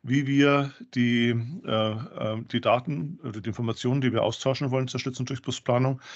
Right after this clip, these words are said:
wie wir die mit Hilfe von I F C austauschen können. Also, ähm, I F C und Anwendungsfälle muss man natürlich schon auseinanderhalten. Ähm, und, ähm,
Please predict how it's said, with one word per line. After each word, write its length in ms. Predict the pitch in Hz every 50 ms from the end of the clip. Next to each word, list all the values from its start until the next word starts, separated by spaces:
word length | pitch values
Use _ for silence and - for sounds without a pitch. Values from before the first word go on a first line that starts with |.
| - - - - - _
wie 160 | - 127 127
wir 80 | 131 127
die 280 | 123 123 127 131 131 127 123 151 - -
mit 180 | - 120 113
Hilfe 220 | - 143 151 135 143
von 200 | 127 - 131 -
I 100 | 120 120
F 120 | 113 117
C 200 | - - - 143
austauschen 500 | 185 185 170 - - - 110 101 - 113
können. 420 | - - - 95 92 90 87 90 - _ _ _
Also, 440 | - 143 139 139 151 147 147 143 135 127 - -
ähm, 400 | 143 135 127 127 127 127 123 123 - - - -
I 140 | 214 151 143
F 100 | - -
C 360 | - - - 143 170 196 180
und 200 | - - 139 139
Anwendungsfälle 640 | - 139 156 160 160 160 156 - - 156 147 151 143
muss 200 | 143 139 - -
man 80 | 139
natürlich 240 | 131 123 139 131 -
schon 180 | - 143 139 147
auseinanderhalten. 960 | - 139 - 135 127 131 143 143 117 - 107 101 98 - - 107 104 92 - _ - - - - - - - _
Ähm, 560 | - - 131 123 123 123 127 127 131 127 131 131 - - -
und, 880 | - 135 127 127 123 123 123 123 123 - - - - - - - - -
ähm, 600 | - 123 123 120 117 117 117 117 117 117 - -